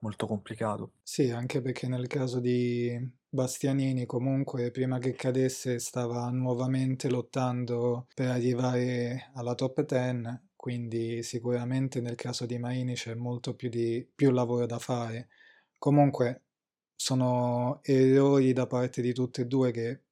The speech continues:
Speaker 2: per essere dei rookie sono ancora accettabili, diciamo, anche perché siamo ancora alle prime gare, però sicuramente nel corso della stagione toccherà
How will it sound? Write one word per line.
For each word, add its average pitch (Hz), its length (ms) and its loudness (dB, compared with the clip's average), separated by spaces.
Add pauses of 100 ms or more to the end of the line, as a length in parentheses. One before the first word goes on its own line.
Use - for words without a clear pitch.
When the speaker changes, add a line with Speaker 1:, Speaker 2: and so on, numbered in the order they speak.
(100)
Speaker 2:
per 123 220 0
essere 120 300 -2
dei 120 220 2
rookie 127 320 2
sono 113 580 -8
ancora 113 1000 -6 (140)
accettabili, 117 920 -4
diciamo, 113 640 -6 (480)
anche 127 260 -4
perché 113 200 -2
siamo 117 260 -6
ancora 117 800 -2 (180)
alle 120 200 -2
prime 123 280 0
gare, 117 500 -2 (100)
però 135 220 0
sicuramente 123 1500 2 (100)
nel 123 260 -4
corso 131 380 0
della 123 180 4
stagione 120 760 -2
toccherà 117 1120 -4